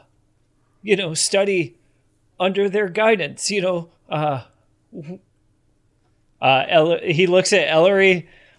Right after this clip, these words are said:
uh, and gets a little nervous and, like, looks back and goes, uh,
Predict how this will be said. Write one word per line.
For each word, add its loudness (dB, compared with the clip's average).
uh, 4
and -4
gets -2
a 2
little 2
nervous 2
and, -2
like, 2
looks -2
back 0
and -12
goes, -4
uh, -6